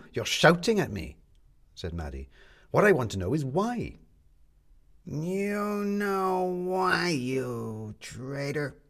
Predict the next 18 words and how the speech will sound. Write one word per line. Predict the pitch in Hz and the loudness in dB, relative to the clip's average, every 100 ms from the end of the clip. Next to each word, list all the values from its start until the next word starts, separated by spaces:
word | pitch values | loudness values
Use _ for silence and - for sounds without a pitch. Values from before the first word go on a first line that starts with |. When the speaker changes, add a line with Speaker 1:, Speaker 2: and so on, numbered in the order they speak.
| _ - - - | _ -20 -20 0
Speaker 1:
"Lizzie, | 135 233 143 113 - | 4 4 4 0 0
you | 139 170 | 0 0
attacked | 170 - - - - | -2 -2 -4 -2 0
him | 190 | 2
yourself," | 135 123 - 214 - - - - - - - - | 2 0 4 4 4 -4 -20 -20 -20 -20 -20 -20
said | - 78 | -8 -6
Maddie. | 80 73 - - - - | -4 -6 -8 -12 -14 6
"Jefferson | 196 220 254 226 | 6 6 0 0
was | 135 147 | 0 0
a | |
crook. | 165 - 262 262 - - - - | -2 0 0 0 -10 -14 -20 -8
I | - | 0
didn't | 220 240 190 | 2 2 2
betray | 160 - - 104 80 69 | 0 0 0 0 -2 -6
anyone, | 95 107 202 311 | -4 -4 -4 0
quite | - 220 | 0 2
the | 240 | 0
opposite. | 254 269 - - - | 0 -2 -2 -4 -12